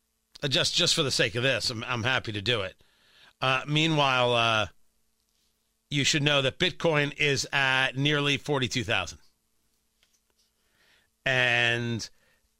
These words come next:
in October, you could have bought it for twenty-seven thousand. So you got that going for you as well.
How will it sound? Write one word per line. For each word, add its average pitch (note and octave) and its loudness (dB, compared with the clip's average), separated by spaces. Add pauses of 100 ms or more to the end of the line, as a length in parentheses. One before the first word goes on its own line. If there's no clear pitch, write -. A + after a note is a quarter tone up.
(140)
in C#3 2
October, F#3 0
you D#3+ -2
could E3 -2
have C#3 -2
bought C#3+ 2
it B2+ -6
for D3 -2
twenty-seven C3 -4
thousand. - -12 (1000)
So B2+ -2 (1160)
you D3 -4
got D3+ 0
that D3 -2
going G2 -4
for G#2+ -10
you F#2+ -12
as E2 -12
well. A2 -6